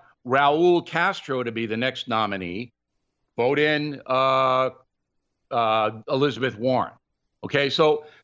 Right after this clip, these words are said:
sometimes you have to vote for the greater good, even though you don't like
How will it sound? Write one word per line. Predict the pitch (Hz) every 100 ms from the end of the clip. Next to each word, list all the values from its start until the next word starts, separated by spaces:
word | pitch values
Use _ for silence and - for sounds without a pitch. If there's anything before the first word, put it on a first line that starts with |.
| -
sometimes | - 202 214 214 180 170 135
you | 151
have | 147 143 139
to | 135 127 - _ -
vote | 104 147 139 113 _ _ _ _ _ _ _
for | 147
the | 143
greater | 123 151 165 156
good, | 120 170 151 107 - _ -
even | 127 135
though | 139
you | 131
don't | 131 135 120
like | 123 135 131 -